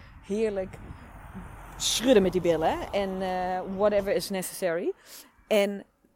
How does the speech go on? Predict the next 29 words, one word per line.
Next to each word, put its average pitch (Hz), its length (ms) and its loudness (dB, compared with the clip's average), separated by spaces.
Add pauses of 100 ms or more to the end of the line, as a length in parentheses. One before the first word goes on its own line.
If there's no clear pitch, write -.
waarom 208 460 0
doen 262 140 0
we 285 80 -2
dat? 302 240 -6
Of 185 100 -4
waarom 220 240 0
heb 214 140 0
ik 190 140 -8
dit, - 360 -4
eh, 196 320 -2 (100)
wat - 140 2
is - 60 -4
de - 120 -4
achtergrond 262 480 -4
dat 247 100 -4
ik 190 80 -10
dit 220 160 -4
heb 190 120 -8
bedacht? 190 300 -6
Nou, 170 140 -6 (160)
A, 160 180 0 (140)
dans 170 400 -2
ik 175 200 -6
zelf - 340 -2
gewoon - 320 -14
fucking - 420 -12
graag. - 440 -8 (360)
<laughs> - 340 -16
Maar, 190 560 -4